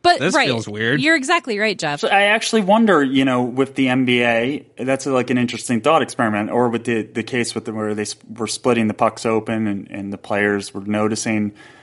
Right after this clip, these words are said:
Speaker 3: i-, if the players would have noticed and complained as much if you had done it and not told them.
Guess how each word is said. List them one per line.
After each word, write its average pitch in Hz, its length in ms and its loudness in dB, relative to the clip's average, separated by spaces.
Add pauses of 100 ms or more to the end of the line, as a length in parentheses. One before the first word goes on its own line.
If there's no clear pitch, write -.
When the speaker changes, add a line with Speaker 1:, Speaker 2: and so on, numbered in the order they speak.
(540)
Speaker 3:
i-, 127 240 0
if 160 240 -2
the - 80 0
players 135 720 2
would 110 340 2
have 120 140 2
noticed 123 420 2
and 107 100 -2
complained 120 440 -2
as 107 100 -6
much 104 300 -2
if - 120 -14
you 107 120 -8
had 98 120 -10
done 98 200 -2
it 98 160 -6
and 98 180 -4
not 104 240 0
told 117 280 -2
them. 90 260 -12